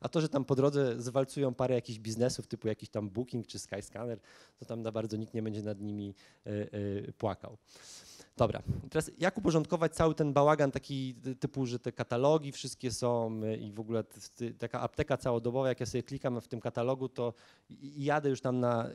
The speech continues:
jadę tam na, powiedzmy, gdzieś na Żoliborz do jakiejś apteki całodobowej, która mam nadzieję, że będzie otwarta, jadę do niej i okazuje się co? Tam już jest Biedronka, nie? E,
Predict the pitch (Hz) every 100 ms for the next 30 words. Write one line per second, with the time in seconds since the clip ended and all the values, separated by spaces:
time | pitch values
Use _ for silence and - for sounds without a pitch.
0 | 123 127 143 131 120 117 117 110 - 117
1 | - 117 113 113 123 113 127 139 123 117
2 | 113 - 120 - 135 127 120 117 120 120
3 | 127 123 - 120 117 - - 123 143 139
4 | 127 139 131 123 127 127 120 - 143 147
5 | 135 143 147 147 147 151 147 147 131 139
6 | 131 127 - 160 180 - - 143 143 135
7 | 139 135 135 135 104 - 101 107 117 139
8 | _ - - - _ 113 113